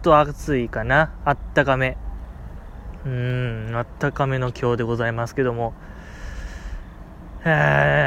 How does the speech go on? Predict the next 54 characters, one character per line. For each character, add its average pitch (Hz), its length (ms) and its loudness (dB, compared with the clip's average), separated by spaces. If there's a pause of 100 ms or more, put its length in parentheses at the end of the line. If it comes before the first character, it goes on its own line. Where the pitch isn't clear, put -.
(120)
ー、 143 40 2
い 135 60 2
や 131 140 4
い 123 100 2
や。 113 160 -2 (1400)
い 185 40 6
や、 160 80 8
僕 165 220 4
も 202 200 8
う 269 80 4
ち 262 80 4
ょ 262 60 6
っ - 20 0
と 185 100 4
ね、 147 100 4
こ 180 120 0
の 190 80 4
ポ 196 100 0
ッ 185 60 0
ド 208 100 4
キ 196 80 2
ャ 202 60 4
ス - 20 -4
ト 147 80 0
更 208 240 4
新 208 180 2
頻 214 160 0
度 170 100 6
を - 20 8
上 160 160 8
げ 185 80 0
よ 220 80 6
う 202 60 4
と 175 120 2
ね、 135 340 2
頑 156 220 4
張 185 60 6
っ 180 120 0
た 214 120 4
ん 147 40 2
で 147 80 2
す - 80 0
け 143 120 4
ど、 131 80 2
ち - 100 -2
ょ 202 40 2
っ 196 40 0
と - 140 4
雨 170 200 4
が 170 80 6
多 151 120 6
く - 80 -12
て 143 100 4
ね。 131 260 2